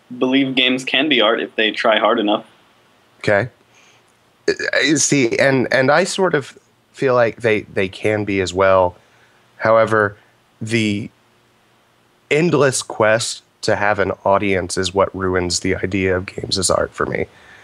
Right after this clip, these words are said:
Speaker 2: Because art, for me, is about expression. And if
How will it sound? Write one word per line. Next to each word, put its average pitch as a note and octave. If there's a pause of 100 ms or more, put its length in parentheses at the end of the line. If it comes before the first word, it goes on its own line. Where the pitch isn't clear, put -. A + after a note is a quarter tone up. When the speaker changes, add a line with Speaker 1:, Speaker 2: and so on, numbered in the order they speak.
(220)
Speaker 2:
Because G#2
art, B2 (720)
for -
me, G#2+ (280)
is G2+
about G2
expression. F#2+ (340)
And G#2
if G2+